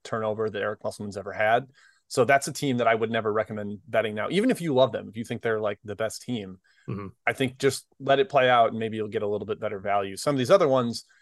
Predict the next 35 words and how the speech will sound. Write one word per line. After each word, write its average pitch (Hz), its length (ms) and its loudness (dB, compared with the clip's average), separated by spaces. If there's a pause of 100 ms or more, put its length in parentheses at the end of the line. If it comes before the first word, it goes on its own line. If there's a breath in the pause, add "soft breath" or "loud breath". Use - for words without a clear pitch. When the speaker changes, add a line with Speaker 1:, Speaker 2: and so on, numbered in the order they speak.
(220)
Speaker 1:
like 127 140 0
Gonzaga, 156 540 2
Houston, 156 540 -6 (160)
if 127 140 -8
they 143 120 4
win 151 480 0
in 135 100 -6
the 120 60 -4
non-conference 123 560 -4
early, 127 360 -2 (500)
you're 135 180 2
never 123 260 4
getting 107 200 0
a 101 60 -4
better 95 180 -2
price - 280 -6
than - 100 -14
right 101 160 -10
now. - 280 -12
Like 123 200 -8
Speaker 2:
Yep. - 80 2
Speaker 1:
Gonzaga, 156 520 2 (140)
I 135 80 2
think 147 180 -4
when 143 120 0
they 143 100 0
entered 139 200 -4
the 123 60 -4
tournament 131 420 -6
two 131 100 -6
years 120 240 -4
ago, 110 180 0
they 104 140 -4
were, 107 100 -4
like, 104 180 -2